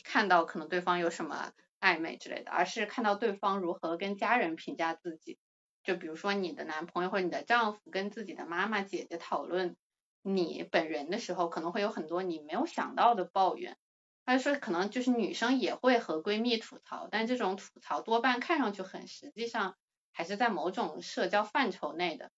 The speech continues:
但是男人如果跟自己的亲人去交换对妻子的看法的话，多数都会就是很让你受伤。那这个区别在哪里呢？就是因为他会，他认为啊，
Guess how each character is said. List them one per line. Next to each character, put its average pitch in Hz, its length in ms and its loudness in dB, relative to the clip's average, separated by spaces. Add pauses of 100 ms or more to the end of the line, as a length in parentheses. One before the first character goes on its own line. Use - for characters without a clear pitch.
(300)
但 247 100 2
是 233 300 4 (160)
男 156 300 -2
人 208 260 4
如 196 80 -6
果 190 160 2
跟 208 160 0
自 262 140 -6
己 190 60 -2
的 165 100 -8
亲 254 340 0
人 208 160 2
去 - 140 -8
交 190 200 2
换 208 380 0
对 180 260 0
妻 214 200 -8
子 202 100 -12
的 143 100 -8
看 190 300 0
法 147 180 -2
的 180 120 -10
话， 165 180 -4
多 190 240 -4
数 175 240 -8
都 170 160 -2
会 165 300 -2 (320)
就 - 80 -10
是 180 100 -2
很 175 300 0
让 202 240 8
你 160 80 -4
受 180 260 0
伤。 170 340 -2 (280)
那 302 100 6
这 330 160 6
个 269 80 4
区 - 300 2
别 180 240 4
在 220 140 6
哪 156 240 -2
里 185 180 -2
呢？ - 260 -12
就 180 140 -4
是 170 340 -6 (460)
因 233 120 2
为 240 200 6 (540)
他 240 160 4
会， 254 180 6
他 285 160 8
认 277 200 6
为 156 120 -4
啊， - 140 -8